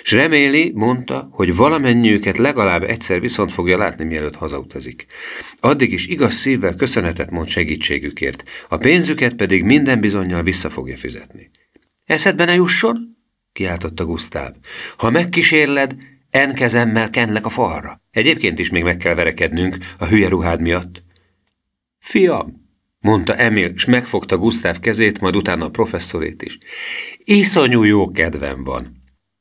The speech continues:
A verekedésről lemondok. Úgy meg vagyok hatva, hogy képtelen volnék uraságodat a földhöz kenni.” „Mamlasz!” kiáltotta Gusztáv. „Az rossz kedvedben sem sikerülne.”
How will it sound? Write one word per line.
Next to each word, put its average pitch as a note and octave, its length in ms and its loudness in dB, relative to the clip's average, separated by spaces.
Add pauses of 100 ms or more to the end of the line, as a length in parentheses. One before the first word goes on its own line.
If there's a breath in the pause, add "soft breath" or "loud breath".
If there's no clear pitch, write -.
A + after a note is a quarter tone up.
(240)
A G#2+ 100 0
verekedésről A#2 800 4
lemondok. G2 680 0 (840)
Úgy F#3 220 8
meg D#3 220 2
vagyok A#2 280 4
hatva, A#2+ 520 -2 (460 loud breath)
hogy A#2 240 2
képtelen D3 560 2
volnék A#2 440 4
uraságodat F#2+ 680 2
a F#2+ 40 -4
földhöz F2 520 0
kenni.” - 400 -10 (520)
„Mamlasz!” C#3+ 680 2 (360)
kiáltotta E2 500 -2
Gusztáv. D2 480 -8 (800)
„Az A#2 180 2
rossz E3+ 220 6
kedvedben A2 500 2
sem G#2 160 -2
sikerülne.” F#2 680 -4